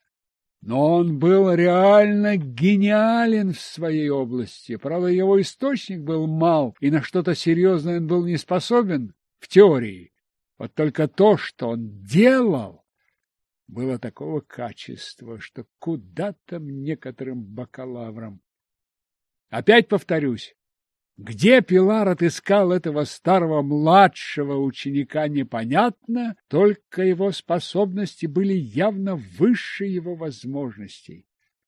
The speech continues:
И если быть честным, то он просто так не хотел пускать меня к себе в мастерскую до тех пор, пока я ему не подогнал заготовку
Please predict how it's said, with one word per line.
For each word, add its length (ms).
И 120
если 260
быть 260
честным, 640
то 120
он 160
просто 520
так 340
не 200
хотел 580
пускать 720
меня 260
к 80
себе 320
в 100
мастерскую 800
до 140
тех 380
пор, 220
пока 460
я 260
ему 420
не 100
подогнал 720
заготовку 1200